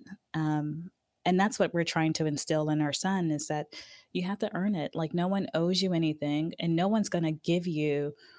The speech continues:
what they don't think that you should have. So if you want something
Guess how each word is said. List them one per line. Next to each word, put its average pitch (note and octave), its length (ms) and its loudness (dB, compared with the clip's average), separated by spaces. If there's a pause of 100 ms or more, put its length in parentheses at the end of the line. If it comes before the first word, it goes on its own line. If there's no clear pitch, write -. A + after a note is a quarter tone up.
(160)
what E3 160 0
they E3 80 2
don't E3 200 0
think E3 160 0
that - 160 -2
you D#3+ 100 -2
should - 180 -2
have. E3 320 -2
So - 120 -2
if C#3+ 120 -6
you F#3+ 120 0
want G3+ 200 -2
something A#3+ 480 2